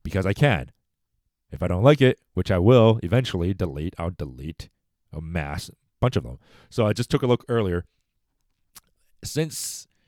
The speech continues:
this is only the stuff that I have on my laptop. So since I had my S S, uh, well, uh, blah, Galaxy, uh, Jesus, Samsung Galaxy S two X, that's my, the new, the, one of the first,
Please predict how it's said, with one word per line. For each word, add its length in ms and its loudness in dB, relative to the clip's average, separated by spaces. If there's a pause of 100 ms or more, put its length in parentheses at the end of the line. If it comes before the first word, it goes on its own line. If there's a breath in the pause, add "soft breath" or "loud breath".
(100)
this 220 6
is 120 -2
only 420 -2
the 160 -4
stuff 240 0
that 80 0
I 20 2
have 160 2
on 60 -2
my 80 0
laptop. 440 -4 (420)
So 180 2
since 340 -4
I 100 2
had 200 2
my 120 -4
S 320 -2
S, 240 0 (100)
uh, 280 -6
well, 200 -2
uh, 120 0
blah, 200 -8 (200)
Galaxy, 760 2
uh, 220 0 (140)
Jesus, 340 -2
Samsung 760 -2 (440)
Galaxy 840 -2 (440)
S 340 -4 (220)
two 380 -4 (140)
X, 520 -6 (180)
that's 200 -6
my, 440 -4
the 100 -12
new, 280 -6
the, 140 -2
one 180 -4
of 80 -6
the 80 -20
first, 600 -2